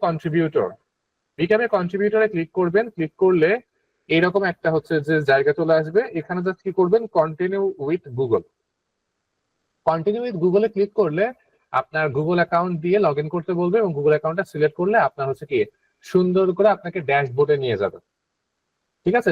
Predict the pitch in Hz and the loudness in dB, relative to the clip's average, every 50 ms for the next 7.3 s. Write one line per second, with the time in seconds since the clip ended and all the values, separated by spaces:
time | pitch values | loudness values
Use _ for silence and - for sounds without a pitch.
0 | - - - 180 175 175 180 180 175 196 220 208 170 175 160 151 151 143 - 151 | 0 2 2 4 4 4 4 4 4 4 2 4 4 2 2 2 0 -4 -6 -6
1 | 170 170 139 135 131 127 127 131 139 147 143 131 117 117 117 117 131 131 127 - | -6 -2 0 2 2 2 0 -2 -2 -2 -2 0 0 0 0 0 0 -2 -2 0
2 | 135 147 147 - - 147 151 151 151 160 160 156 175 180 220 190 - 147 135 120 | 0 0 -2 -2 0 2 2 2 2 0 0 0 -2 -2 -2 -4 -4 -4 -4 -6
3 | 120 - - 127 - - _ 160 165 147 131 113 98 92 92 _ _ _ _ _ | -6 -6 -10 -14 -14 -4 _ 2 2 2 2 0 -2 -6 -10 _ _ _ _ _
4 | _ _ _ - 135 135 - 143 143 143 - _ 180 202 180 202 202 196 190 220 | _ _ _ -2 -2 -2 0 -2 -2 -2 -2 _ -8 -6 -2 -2 -4 -2 -2 -6
5 | 220 208 - _ _ _ _ _ _ - 160 127 117 - - 120 127 123 127 131 | -8 -8 -14 _ _ _ _ _ _ -2 -2 -2 -2 0 0 -2 -2 -2 -4 -4
6 | 175 214 247 254 _ _ _ _ _ _ _ _ _ _ _ _ _ - 131 143 | -4 -4 -6 -8 _ _ _ _ _ _ _ _ _ _ _ _ _ 0 2 2
7 | 143 - - - 160 117 | 2 0 -2 -2 0 2